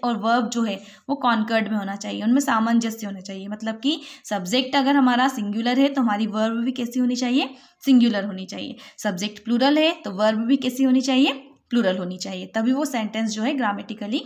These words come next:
करेक्ट माना जाता है। Now take a look at this sentence। फर्स्ट क्वेश्चन, फर्स्ट सेंटेंस क्या दिया है? "The apple in the basket is rotten। The principal along with his students went to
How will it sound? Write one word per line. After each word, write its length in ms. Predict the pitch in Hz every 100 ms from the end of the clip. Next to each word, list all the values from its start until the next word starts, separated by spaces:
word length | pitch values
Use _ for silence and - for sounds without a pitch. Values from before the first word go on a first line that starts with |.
| -
करेक्ट 340 | 202 196 359 - 240
माना 180 | 196
जाता 300 | 190 202 -
है। 80 | 190 - _ _ _ _ _ _
Now 180 | 247 254
take 280 | 285 320 302
a 40 | 311
look 260 | 254 302 -
at 140 | 233 196
this 180 | 311 -
sentence। 420 | 101 101 202 - - - - - _ _ _ -
फर्स्ट 280 | 285 294 -
क्वेश्चन, 320 | 311 - 269
फर्स्ट 240 | 294 302
सेंटेंस 380 | 330 311 339 330
क्या 120 | 339
दिया 180 | 294 330
है? 80 | 339
"The 140 | 277 -
apple 320 | 233 233 311 311
in 160 | 254
the 80 | 247
basket 560 | 214 208 - - 262 262 - _ _ 240
is 180 | 285 - - -
rotten। 340 | 190 185 180 - - _ _ _ -
The 100 | 240
principal 480 | 269 269 269 330 339 247
along 300 | 247 269 285
with 160 | 277 262
his 160 | 240 240
students 520 | - 233 226 254 -
went 260 | 208 202 196
to 140 | 311